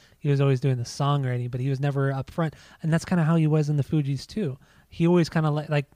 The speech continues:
it was always, like, Lauryn Hill was the, she was the front person of the Fugees.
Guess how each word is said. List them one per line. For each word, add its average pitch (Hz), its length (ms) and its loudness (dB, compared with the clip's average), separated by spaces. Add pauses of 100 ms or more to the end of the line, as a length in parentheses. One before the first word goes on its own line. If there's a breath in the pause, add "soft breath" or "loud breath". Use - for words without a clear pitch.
(120)
it 175 80 -2
was 165 100 2
always, 175 380 2
like, 147 180 0
Lauryn 147 320 0
Hill 143 240 0
was 127 200 0
the, 127 300 0 (460 soft breath)
she - 180 0
was 180 180 6
the 160 100 2
front 180 240 0
person 143 400 -2 (280)
of 139 100 -10
the 123 60 -10
Fugees. 170 600 -12